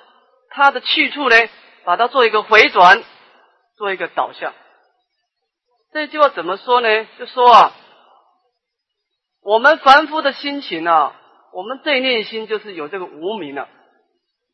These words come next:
就是我们这一念心呢，我们内心啊，执着我们这一念心有一个我，有一个常意的主宰。那么有一个我以后呢，谁能够念佛呢？我能够念佛，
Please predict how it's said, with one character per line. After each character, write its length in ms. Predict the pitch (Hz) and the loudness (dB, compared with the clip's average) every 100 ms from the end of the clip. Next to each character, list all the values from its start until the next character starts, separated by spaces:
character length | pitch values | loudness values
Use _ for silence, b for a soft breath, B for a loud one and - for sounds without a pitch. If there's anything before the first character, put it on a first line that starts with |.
| _ _ _ _ _ _ _ _ _ - | _ _ _ _ _ _ _ _ _ -18
就 80 | |
是 60 | 277 | -12
我 220 | 262 214 | 2 4
们 160 | 254 330 | 4 2
这 120 | 339 | 0
一 40 | 311 | 2
念 180 | 294 | 0
心 140 | 277 294 | 0 0
呢， 120 | 277 | 2
我 120 | 214 | 4
们 220 | 220 277 311 | 2 2 2
内 180 | 285 | 0
心 180 | 247 262 | 0 2
啊， 120 | 240 | 4
执 320 | 202 - 240 302 | 4 0 -2 2
着 240 | 226 254 | 6 6
我 140 | 202 | 6
们 160 | 208 226 | 2 0
这 80 | 302 | 2
一 100 | 269 | 2
念 220 | 262 247 | 2 0
心 200 | 233 254 | -2 -6
有 160 | 233 175 | -2 -2
一 60 | 214 | -2
个 120 | 208 | -4
我， 360 | 175 190 254 - - _ _ _ _ _ _ _ _ _ _ _ | 2 6 6 4 -12 _ _ _ _ _ _ _ _ _ _ _
有 160 | 170 196 | -8 -4
一 80 | |
个 100 | 214 | -4
常 240 | 196 196 196 | 0 0 0
意 60 | |
的 80 | 185 | -4
主 160 | 170 170 | -12 -8
宰。 200 | 156 - _ _ _ _ _ _ _ _ _ _ _ _ _ | -8 -8 _ _ _ _ _ _ _ _ _ _ _ _ _
那 140 | - | 4
么 80 | 202 | 6
有 140 | 269 240 | 6 4
一 100 | - | 4
个 120 | 294 | 2
我 180 | 214 220 | 6 4
以 120 | 208 | 4
后 160 | 269 262 | 4 6
呢， 80 | 247 247 - - _ _ _ - | 6 2 -4 -20 _ _ _ 0
谁 220 | 233 294 | 2 4
能 180 | 277 294 | 2 0
够 180 | 302 285 - - | 0 0 -4 -4
念 200 | 302 247 | -2 2
佛 200 | 220 233 | 4 6
呢？ 60 | 262 - - | 4 0 -4
我 240 | 180 180 | 0 2
能 120 | 220 | 2
够 120 | 269 | 2
念 180 | 269 247 | 2 0
佛， 180 | 170 165 | -2 -4